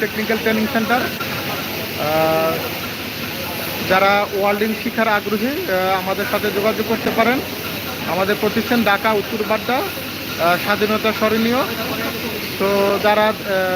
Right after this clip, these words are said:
বেকার না থেকে, আহ, কাজ শিখার আগ্রহী, যোগাযোগ করুন।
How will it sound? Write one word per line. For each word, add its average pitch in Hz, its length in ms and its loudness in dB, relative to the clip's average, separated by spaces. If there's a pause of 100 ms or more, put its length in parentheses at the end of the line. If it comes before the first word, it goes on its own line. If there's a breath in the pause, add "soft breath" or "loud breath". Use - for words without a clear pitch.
(340)
বেকার 226 300 2
না 233 200 4
থেকে, 220 220 2
আহ, - 960 -4
কাজ 190 160 2 (120)
শিখার 233 240 2
আগ্রহী, 214 460 2
যোগাযোগ 220 400 0
করুন। 254 300 0